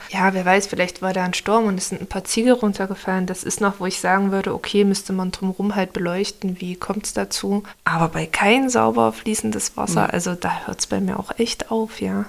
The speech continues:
Speaker 1: Das, ich meine, bei der Klospülung mag das noch gehen, ja. Aber wir brauchen's ja fürs Händewaschen
Speaker 2: Ja.
Speaker 1: oder zum Kochen et cetera. Also es ist ja Grundlage. Und wie Carolina schon sagt, dass das in der heutigen Zeit überhaupt möglich ist, so zu leben, also das finde ich auch.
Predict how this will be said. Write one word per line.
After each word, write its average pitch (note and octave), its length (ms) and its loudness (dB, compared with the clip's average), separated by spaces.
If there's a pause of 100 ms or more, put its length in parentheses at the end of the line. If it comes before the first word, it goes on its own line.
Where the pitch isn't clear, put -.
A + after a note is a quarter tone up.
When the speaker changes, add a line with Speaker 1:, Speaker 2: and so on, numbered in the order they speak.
(180)
Speaker 1:
Das, - 400 -4
ich G3 160 2
meine, F#3 640 2 (180)
bei G3 80 0
der F#3 120 -2
Klospülung A3+ 540 2
mag G3+ 200 0
das - 180 -8
noch - 140 -8
gehen, C4 340 2
ja. G3 220 0 (540)
Aber F3 260 -2
wir E3+ 80 2
brauchen's G3 420 0
ja F#3+ 80 0
fürs F#3+ 260 -8
Händewaschen G3+ 920 0
Speaker 2:
Ja. - 360 -6
Speaker 1:
oder F3+ 300 2
zum F#3 240 -4
Kochen B3 420 -8
et A3+ 160 -4
cetera. A#3 540 -6
Also G3 200 -8
es F3+ 120 -10
ist - 140 -10
ja G#3 160 -6
Grundlage. G3+ 800 -4 (540)
Und F#3 200 -2
wie G#3+ 80 2
Carolina G3 540 -2
schon F#3+ 180 -6
sagt, G3 340 -2
dass F#3 140 -10
das - 160 -6
in F#3 100 -4
der F3 160 -4
heutigen A#3 520 0
Zeit G#3 320 -2
überhaupt E3+ 380 -4
möglich D4 580 2
ist, E3+ 240 -8
so A3 160 6
zu - 220 2
leben, G#3+ 420 0
also F#3 180 -4
das - 140 -6
finde F3 180 -6
ich - 220 -10
auch. - 160 -6